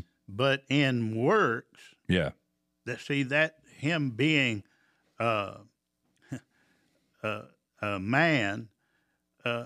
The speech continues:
Speaker 1: he ha-, had to be the perfect sacrifice without sin as a man
Speaker 2: Yeah.
Speaker 1: to redeem us back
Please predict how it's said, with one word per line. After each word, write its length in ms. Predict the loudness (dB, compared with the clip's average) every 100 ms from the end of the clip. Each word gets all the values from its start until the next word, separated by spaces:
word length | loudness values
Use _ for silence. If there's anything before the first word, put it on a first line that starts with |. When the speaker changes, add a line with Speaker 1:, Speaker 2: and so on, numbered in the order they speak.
| -12
Speaker 1:
he 280 | -4 -2 -2
ha-, 320 | -6 -6 -6 -8
had 480 | -6 -2 -2 -4 -4
to 260 | -2 -2 -6 _ _ -6
be 240 | 0 0 0
the 200 | -4 -8
perfect 680 | _ -4 -4 -6 -12 _ -4
sacrifice 840 | 0 0 -2 -10 -8 -6 -4 -6 _ _ _ _
without 580 | -6 -2 2 2 0 -6
sin 540 | -4 -2 0 -2 -6 -14 _ _
as 260 | -2 -2 -2
a 100 | -4
man 680 | -2 0 2 0 -6 -12 -20 _ _ 0
Speaker 2:
Yeah. 220 | 0 0 -6 -2
Speaker 1:
to 220 | 0 2
redeem 680 | 0 -2 2 2 4 2 2
us 420 | -2 -4 -10 -18 _
back 480 | -10 0 2 2 -2